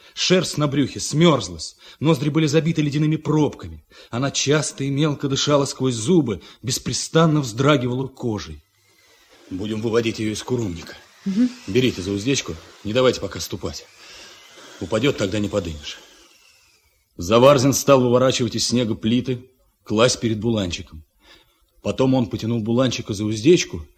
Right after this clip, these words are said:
Speaker 1: тот опробовал копытом плиту, ступил на нее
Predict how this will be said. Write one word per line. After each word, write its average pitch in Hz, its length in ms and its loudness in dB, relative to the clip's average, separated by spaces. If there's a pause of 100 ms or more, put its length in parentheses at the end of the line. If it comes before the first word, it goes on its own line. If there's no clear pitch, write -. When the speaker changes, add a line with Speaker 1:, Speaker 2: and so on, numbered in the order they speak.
(360)
Speaker 1:
тот 110 160 -2
опробовал 127 460 2
копытом 113 420 -2
плиту, 120 600 -2
ступил 165 500 2
на 104 100 -2
нее 90 320 -6